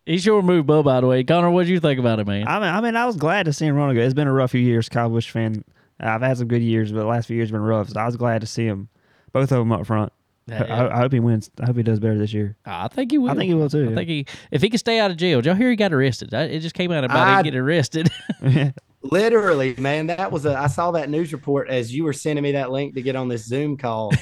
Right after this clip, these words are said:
Speaker 3: Uh, <laughs> I saw that, so
Speaker 1: Wow. <laughs>
Speaker 3: I gue-, th-, I guess he's good to go on that, right?
Speaker 1: Yeah, he was good. I, I read it. It, it. They said they, well, he really didn't get arrested. He, they detained him for a little while till they got it sorted out, and then they let him,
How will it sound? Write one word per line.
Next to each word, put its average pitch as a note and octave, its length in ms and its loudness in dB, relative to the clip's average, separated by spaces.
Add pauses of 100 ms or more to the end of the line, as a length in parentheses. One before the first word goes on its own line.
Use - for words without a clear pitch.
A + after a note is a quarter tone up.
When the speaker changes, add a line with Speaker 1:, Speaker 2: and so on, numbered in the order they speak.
Speaker 3:
Uh, A2 380 -6
<laughs> - 600 -10
I G#3 80 -2
saw G3 380 0
that, C3+ 280 -4
so B2+ 340 -2 (640)
Speaker 1:
Wow. A3+ 60 4 (120)
<laughs> - 120 -20
Speaker 3:
I C3 80 -6
gue-, C#3 200 -8 (380)
th-, - 160 -6
I C3+ 140 0
guess D#3+ 260 4
he's F#3 280 2
good F#3 180 0
to G3 40 -2
go G3 200 0
on G#3+ 80 -2
that, G#3 200 -4
right? F#3 240 -2
Speaker 1:
Yeah, A#3+ 360 4
he G#3+ 80 4
was D3+ 100 2
good. A2+ 240 0
I, B2 260 0
I - 40 2
read G#2+ 260 0
it. G#2+ 140 -2
It, A#2 240 -2
it. A2+ 240 -10
They A#2 160 -2
said A#2+ 240 -2
they, A#2 160 0 (320)
well, D3 180 4
he D3 120 6
really E3+ 200 4
didn't A2 160 -2
get F#2 140 -4
arrested. G#2+ 360 2
He, G#2+ 140 2
they B2 280 2
detained C3+ 760 0
him A2+ 240 2
for A#2 120 0
a A2+ 60 2
little A2+ 180 4
while G#2 220 2
till A2 140 -4
they A2 60 -4
got G#2+ 120 -2
it F#2+ 120 -4
sorted G#2+ 360 -4
out, G2 360 -4 (500)
and E3 180 2
then C#3+ 120 4
they A#2+ 60 4
let G#2+ 240 0
him, G#2 200 -6